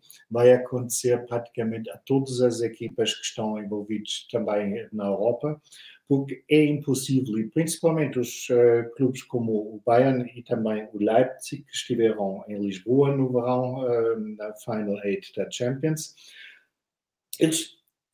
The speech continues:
acabaram de jogar, eh, em Lisboa, foram para casa, tiveram uma semana de férias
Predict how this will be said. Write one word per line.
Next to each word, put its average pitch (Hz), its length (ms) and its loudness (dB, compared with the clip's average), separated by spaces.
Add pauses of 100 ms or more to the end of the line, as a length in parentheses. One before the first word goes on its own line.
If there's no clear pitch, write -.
(1400)
acabaram 165 600 4
de 151 80 0
jogar, 120 720 4
eh, 120 760 6
em 131 40 2
Lisboa, 120 680 6
foram 147 420 0
para 135 260 -2
casa, 123 440 -2
tiveram 120 520 0
uma 175 220 6
semana 139 380 0
de - 140 -4
férias 131 440 4